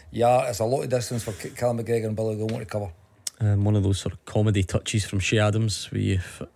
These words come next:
Speaker 2: feel like you've got a trampoline in your sock and it just bounces away with no real pressure on you, which is unfortunate for him, 'cause Scotland haven't really got into those areas since the goal. And like we said, maybe just something,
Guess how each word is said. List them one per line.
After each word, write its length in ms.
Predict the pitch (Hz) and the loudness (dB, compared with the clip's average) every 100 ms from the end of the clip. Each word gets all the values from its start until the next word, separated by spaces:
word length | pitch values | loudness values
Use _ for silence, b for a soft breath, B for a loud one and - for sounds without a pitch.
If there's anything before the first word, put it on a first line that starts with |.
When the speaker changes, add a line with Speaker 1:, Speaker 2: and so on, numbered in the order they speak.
| _ | _
Speaker 2:
feel 160 | 110 107 | 0 2
like 120 | 101 | 0
you've 120 | 101 | -2
got 100 | 101 | -4
a 40 | 92 | 0
trampoline 480 | 117 110 - 110 113 | 2 2 2 2 2
in 80 | |
your 60 | 104 | 0
sock 380 | - 143 - - | 2 2 2 -4
and 120 | 117 | -4
it 20 | |
just 300 | 107 95 - | -2 -6 -6
bounces 400 | - 113 - 113 | -2 0 2 2
away 420 | 107 110 123 127 - | 4 4 4 2 -2
with 340 | 110 - - - | -10 -10 -16 -6
no 160 | 117 113 | -2 0
real 160 | 110 | 0
pressure 420 | - 120 113 110 | 0 0 0 0
on 140 | 113 123 | 2 2
you, 120 | 131 | 2
which 200 | 117 - | 0 -4
is 80 | 107 | -2
unfortunate 580 | 113 107 113 - 110 - | -2 0 -4 -2 -6 -4
for 120 | 98 | 2
him, 180 | 120 277 B B B B B _ - - | 2 0 B B B B B _ -20 -8
'cause 140 | 98 | -6
Scotland 260 | - 110 120 | -2 0 2
haven't 240 | 113 107 | 2 4
really 180 | 120 117 | 4 4
got 220 | 117 113 | 4 2
into 240 | 117 110 | 0 0
those 200 | 113 107 110 | 0 2 2
areas 280 | 110 107 - | 4 2 2
since 380 | 123 120 107 | 2 2 2
the 100 | - | -2
goal. 320 | 107 107 113 101 B B B - | 0 2 2 0 B B B -4
And 160 | 101 110 | 0 2
like 120 | 104 | 0
we 60 | |
said, 320 | 101 120 110 107 | 2 4 4 4
maybe 200 | 110 104 | 2 0
just 180 | 98 | 0
something, 420 | - 110 104 104 | 0 -2 0 -2